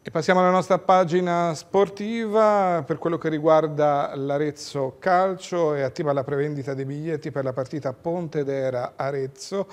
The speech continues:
valida per la quinta giornata del campionato di Serie C, in programma sabato alle ore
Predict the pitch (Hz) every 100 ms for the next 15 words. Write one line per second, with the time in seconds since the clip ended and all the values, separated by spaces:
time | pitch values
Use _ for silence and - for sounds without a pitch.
0 | - - - - 165 170 151 139 151 139
1 | 135 127 202 175 160 147 147 143 147 135
2 | 143 131 143 139 143 123 - 147 156 160
3 | 139 156 147 175 151 143 143 123 147 139
4 | 135 139 135 139 139 139